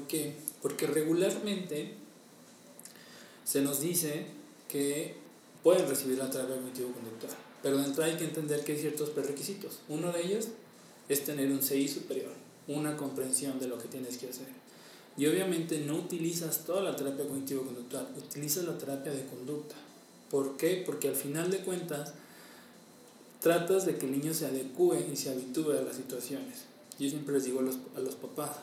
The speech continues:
no es lo mismo que un niño entienda a partir de la interacción que tiene que llegar y saludar, porque se tiene que hacer de esta manera. A otro niño que no lo entiende y le enseñas a que llegue y salude.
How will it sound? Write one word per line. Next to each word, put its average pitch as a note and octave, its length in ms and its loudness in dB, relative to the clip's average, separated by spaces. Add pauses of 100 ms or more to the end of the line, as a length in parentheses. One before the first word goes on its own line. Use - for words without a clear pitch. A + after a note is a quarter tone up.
(120)
no D3 100 -4
es D#3 60 2
lo F3+ 120 0
mismo D#3+ 480 -2 (920)
que D3 80 0
un D3+ 80 2
niño D#3+ 260 4
entienda C#3 720 0 (640)
a - 120 -6
partir C3+ 300 0
de D#3+ 100 4
la D3+ 60 2
interacción C3 440 0
que - 80 -6
tiene D3 240 -2
que D3 100 -2
llegar C#3 260 4
y C#3 60 0
saludar, B2+ 400 -4 (800)
porque F3+ 260 4
se E3 100 2
tiene C#3 260 4
que C3+ 100 0
hacer C3 180 2
de B2+ 80 0
esta C3 180 -4
manera. C3 460 -2 (220)
A B2+ 140 0
otro C3 220 2
niño D3+ 340 2
que C#3 100 -2
no B2+ 100 -2
lo C3+ 80 -2
entiende C#3 420 -2 (100)
y C3+ 80 -6
le B2+ 120 -4
enseñas D#3 380 -4
a B2+ 100 -6
que C3 80 -2
llegue B2+ 220 -2
y - 20 -4
salude. A#2 320 -6